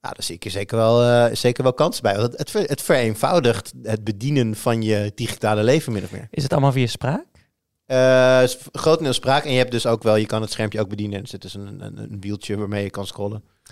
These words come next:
Speaker 2: Want ik, ik, ik, ik, ik voel je, maar aan de andere kant heb je dan, moet je gewoon in de trein, moet je dan, eh, "Waar kan ik, eh, zalf voor mijn uitslag
Speaker 1: Ah ja, wat
Speaker 2: krijgen?"
Speaker 1: ik
Speaker 2: Zo weet ik veel. Dan moet je dat ook weer hardop gaan zeggen.
Speaker 1: Ja,
Speaker 2: Dat
Speaker 1: wat ik, de, eh, er zit een, eh, kijk, dus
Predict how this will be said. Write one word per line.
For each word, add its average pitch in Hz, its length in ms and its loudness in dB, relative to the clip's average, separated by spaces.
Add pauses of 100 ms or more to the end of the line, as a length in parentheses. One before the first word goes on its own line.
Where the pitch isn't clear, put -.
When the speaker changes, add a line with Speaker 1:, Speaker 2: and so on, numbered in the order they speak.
(260)
Speaker 2:
Want - 280 -4
ik, - 120 -4 (100)
ik, - 260 -16
ik, - 220 -14 (420)
ik, - 140 -8 (140)
ik - 160 -14
voel 180 180 4
je, 117 260 4
maar 127 280 0 (300)
aan 131 160 0
de 127 60 4
andere 131 220 4
kant 131 200 2
heb 123 160 -2
je 123 60 2
dan, 120 280 0 (160)
moet 139 260 -4
je - 80 -2
gewoon 120 240 0
in 127 100 -2
de 120 100 0
trein, 127 360 0
moet 107 180 -2
je 117 80 -2
dan, 107 280 -2
eh, 117 360 0
"Waar 131 240 2
kan 135 160 2
ik, 123 220 -4
eh, 113 680 0 (560)
zalf 127 420 2
voor 139 200 2
mijn 117 140 0
uitslag 151 400 0
Speaker 1:
Ah 170 60 6
ja, 165 160 4
wat 139 100 4
Speaker 2:
krijgen?" 113 220 4
Speaker 1:
ik 117 60 -2
Speaker 2:
Zo 123 100 0
weet 131 100 4
ik 151 80 -2
veel. 135 180 -2
Dan 165 160 -4
moet 175 140 0
je 165 100 -4
dat 143 340 2
ook 175 180 -6
weer 151 100 4
hardop 139 340 2
gaan 123 200 -2
zeggen. 175 240 2
Speaker 1:
Ja, 143 100 6
Speaker 2:
Dat 139 40 6
Speaker 1:
wat 139 200 0
ik, 135 60 -8
de, - 160 -4 (100)
eh, 127 200 4
er 123 60 -2
zit - 200 -2
een, 120 140 0
eh, 110 280 0 (380)
kijk, 117 120 -8
dus 110 180 -6